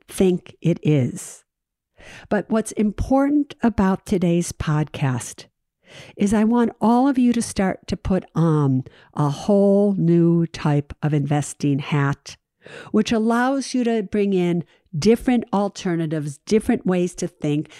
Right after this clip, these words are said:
and what the future may bring. You know, and I've told you this before, and I'm going to tell you this again,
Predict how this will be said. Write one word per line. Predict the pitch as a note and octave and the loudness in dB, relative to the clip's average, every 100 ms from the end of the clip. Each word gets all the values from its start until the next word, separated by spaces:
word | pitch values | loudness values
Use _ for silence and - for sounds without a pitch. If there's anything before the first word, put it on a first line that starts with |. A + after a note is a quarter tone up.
| - | -10
and | - E3+ | -2 0
what | E3+ E3 | 2 0
the | - | -2
future | D#3 - F#3+ G3 - F#3+ F#3+ F#3 _ | -2 0 2 2 0 0 0 -2 _
may | - E3+ D#3 D3+ D3+ D#3 _ _ _ | -2 0 2 2 0 -2 _ _ _
bring. | C#3 C#3+ C3 G3+ G3+ _ _ _ _ _ _ - - - - - | 0 2 4 2 -2 _ _ _ _ _ _ -16 -16 -18 -20 -12
You | - G3+ | -2 2
know, | G3 G#3 A#3 | 4 4 2
and | - | 2
I've | E3 C#3+ | 0 0
told | - F3+ E3+ | -2 0 0
you | F#3 | 0
this | F3+ - | 0 0
before, | F#3 - G3+ G#3+ A3 | -2 0 2 4 4
and | A3 D3 | 2 2
I'm | C3+ | 0
going | B2+ D3 D#3 F#3 | 0 0 2 2
to | G3+ | -2
tell | - G3 | -2 0
you | G3 G#3 | 0 0
this | F#3 G3 G#3 | 0 0 0
again, | G3 F3+ D3+ D3 | 2 2 4 2